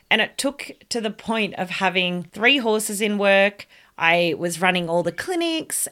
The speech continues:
and I was running our business, The Laundromat, and I was somehow juggling it all. And I was still under the belief that I wasn't a motivated person.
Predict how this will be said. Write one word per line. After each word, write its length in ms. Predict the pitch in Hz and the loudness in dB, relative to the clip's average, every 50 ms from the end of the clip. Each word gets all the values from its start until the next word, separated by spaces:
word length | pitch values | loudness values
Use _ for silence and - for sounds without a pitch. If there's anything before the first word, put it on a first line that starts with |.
| _ | _
and 300 | 196 208 196 185 180 175 | 0 2 2 2 2 0
I 60 | 165 156 | 0 -2
was 260 | 165 170 156 - - - _ _ _ - | -2 -2 -4 -4 -6 -10 _ _ _ -6
running 500 | 185 185 196 185 185 180 175 170 170 - - - | 0 2 2 2 2 0 -2 -2 -4 -6 -10 -8
our 320 | - 180 170 156 160 160 | -4 -2 0 0 0 -2
business, 440 | 151 - 220 208 190 196 196 180 - | 0 0 -2 -2 0 0 -2 -2 -2
The 140 | - 160 147 | -4 -6 -4
Laundromat, 680 | 151 208 269 302 302 294 277 285 269 269 269 269 262 - - - - - - _ _ _ _ - | 0 2 2 2 2 2 0 -2 0 0 2 2 0 -2 -4 -10 -20 -20 -20 _ _ _ _ 2
and 140 | 190 202 | 2 4
I 100 | 196 190 | 4 4
was 140 | 190 190 190 | 2 2 2
somehow 340 | - 233 226 254 262 294 294 | 0 0 0 2 0 -2 -2
juggling 460 | 240 - 233 240 226 240 233 226 214 | 0 2 2 2 2 0 -2 0 0
it 80 | 202 190 | 0 0
all. 400 | 208 220 208 180 170 165 165 156 - | 2 2 2 2 0 -2 -2 -4 -4
And 140 | 196 208 | -4 -2
I 80 | 254 277 | 0 0
was 160 | 427 494 - | 0 0 0
still 300 | - - - 247 277 330 | 0 -2 0 2 2 4
under 220 | 330 302 285 247 220 | 4 2 0 0 -2
the 120 | 202 202 | -2 -2
belief 560 | 185 185 180 190 247 247 190 160 151 - - - | 0 0 0 0 0 -2 -2 -4 -6 -8 -4 -2
that 240 | 190 180 - - _ | -2 -2 -2 -4 _
I 120 | - 196 202 | -6 -4 -4
wasn't 360 | 180 151 175 190 190 196 190 | -2 -2 -2 -2 -2 -4 -4
a 40 | 180 | -2
motivated 540 | 165 170 170 170 160 175 170 156 156 151 | -2 -2 -2 -2 0 0 -2 -2 -2 -6
person. 580 | - - 185 180 190 190 - 147 95 95 143 143 | -6 -4 -2 -2 -2 -2 -4 -6 -8 -10 -12 -14